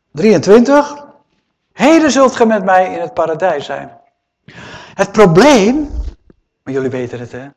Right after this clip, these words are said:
Het probleem is die komma. Want er staat dat Jezus zegt: "Ik zeg u, heden zult ge mij in het paradijs." Ik zeg u, komma, "heden zult u met mij in het paradijs zijn." Maar het Grieks kent geen komma.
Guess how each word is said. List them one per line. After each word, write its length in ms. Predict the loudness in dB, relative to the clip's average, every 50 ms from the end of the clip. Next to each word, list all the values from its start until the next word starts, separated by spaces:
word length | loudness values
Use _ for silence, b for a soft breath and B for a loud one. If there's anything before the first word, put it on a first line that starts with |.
| _ _ _ _ _ b b b b b _ _ _
Het 160 | -10 -10 -8
probleem 440 | -4 -4 -2 0 2 2 2 2 2
is 300 | -4 -8 -12 -14 -18 _ _ _ _ _ _ _ _ _
die 120 | _ -20 -14
komma. 500 | -2 0 0 0 0 -4 -10 -10 -18 -20 _ _ _ _ _ _ _ _ _ _ _ _ _ -20 _ _ _ _ _ _ _ _ _ _ _ _ _ _ _ _ B B B B B B B B B
Want 180 | -4 -2 -2 -2
er 60 | -4
staat 640 | -2 0 2 2 2 2 0 -4 -14 -18 -18 -8 -6
dat 160 | -6 0 2
Jezus 320 | 2 2 2 0 -2 -4
zegt: 400 | -4 -4 -4 -4 -8 -18 -20 -20 _ _ _ _ _ _
"Ik 160 | -12 -10 -2
zeg 220 | -2 -2 -2 -2
u, 180 | -4 -6 -4 -4
heden 300 | 0 4 4 4 4 2
zult 180 | -4 -4 -8 -8
ge 80 | -10
mij 220 | -8 -8 -6 -8 -8
in 60 | -10
het 100 | -12 -6
paradijs." 300 | -6 -4 -4 -4 -6 -8
Ik 80 | -8
zeg 160 | -6 -6 -4 -4
u, 80 | -4
komma, 340 | 0 4 4 4 4 4 0
"heden 360 | 0 0 0 0 0 0 -2
zult 200 | -4 -6 -6 -6
u 40 | -8
met 140 | -10 -10 -8
mij 100 | -8 -10
in 60 | -10
het 80 | -10 -12
paradijs 340 | -10 -10 -10 -10 -12 -14
zijn." 140 | -14 -18 -20 B B B B B -2
Maar 260 | 0 0 0 0 -4
het 120 | -8 -10
Grieks 800 | -10 -10 -4 0 0 0 0 -2 -8 -16 -16 -18 -20 -20 _ _ _ _ _ _ _ _ _ _ _ _ _ _ _ _ _ _ _ _ _ _ _ _ _ _
kent 320 | 0 2 2 2 0 -2
geen 280 | -2 -2 -2 -2 -2 -4
komma. 540 | -4 -6 -6 -4 -8 -10 -12 -16 -20 _